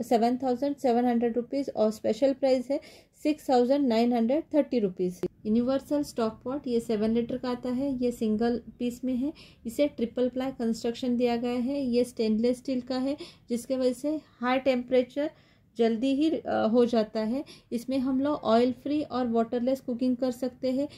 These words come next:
ये हम लोग स्टोव पे, इंडक्शन, गैस या इलेक्ट्रिक, अ, पे यूज़ कर सकते हैं। इसकी एमआरपी है सिक्स थाउजेंड रुपीज़ और स्पेशल प्राइस है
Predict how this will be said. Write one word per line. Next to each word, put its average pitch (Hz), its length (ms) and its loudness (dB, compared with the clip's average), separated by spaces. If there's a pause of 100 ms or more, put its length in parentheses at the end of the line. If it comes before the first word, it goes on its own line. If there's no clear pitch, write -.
(240)
ये 269 240 2
हम 262 260 0
लोग 285 200 0
स्टोव 240 460 2
पे, 247 200 0 (280)
इंडक्शन, 240 680 0 (160)
गैस 226 460 0 (120)
या 254 240 -4
इलेक्ट्रिक, 233 440 0 (180)
अ, 226 120 0
पे 233 180 -4
यूज़ 247 360 2
कर 220 160 -2
सकते 196 420 -6
हैं। 196 80 -2 (360)
इसकी 240 380 -2
एमआरपी 233 540 2
है 294 180 -2
सिक्स - 400 -8
थाउजेंड 247 380 0
रुपीज़ 285 360 -4
और 208 120 0
स्पेशल 214 420 -2
प्राइस 254 380 -2
है 294 80 -2